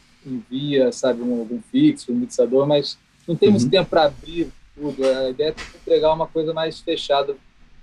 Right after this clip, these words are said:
Speaker 1: pro mixador e faça sentido, né?
Speaker 2: Uhum.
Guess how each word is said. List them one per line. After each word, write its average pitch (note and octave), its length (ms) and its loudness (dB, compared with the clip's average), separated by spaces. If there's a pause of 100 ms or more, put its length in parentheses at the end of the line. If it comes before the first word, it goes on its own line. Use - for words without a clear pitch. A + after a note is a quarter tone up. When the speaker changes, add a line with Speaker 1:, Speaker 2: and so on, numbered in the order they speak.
(140)
Speaker 1:
pro C3 160 -2
mixador C3 720 0
e C3+ 380 -2 (160)
faça C3 240 -2
sentido, B2 400 -10
né? A#2 140 -6 (200)
Speaker 2:
Uhum. A2+ 320 4